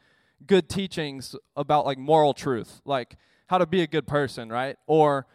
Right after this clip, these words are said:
like Brett's talked about in this series, the parable of the seed.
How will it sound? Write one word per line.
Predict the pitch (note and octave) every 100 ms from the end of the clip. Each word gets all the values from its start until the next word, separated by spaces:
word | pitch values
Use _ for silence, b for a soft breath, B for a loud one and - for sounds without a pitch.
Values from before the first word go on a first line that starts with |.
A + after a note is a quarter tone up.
| b b -
like | D3 C#3
Brett's | F3 -
talked | F#3 E3+
about | E3 C3
in | D#3
this | C#3
series, | E3 D#3+ C#3+
the | C#3+
parable | - D3+ D3 D3 C#3 -
of | C#3
the | C3+ B2
seed. | - F3 C#3 A#2+ A2+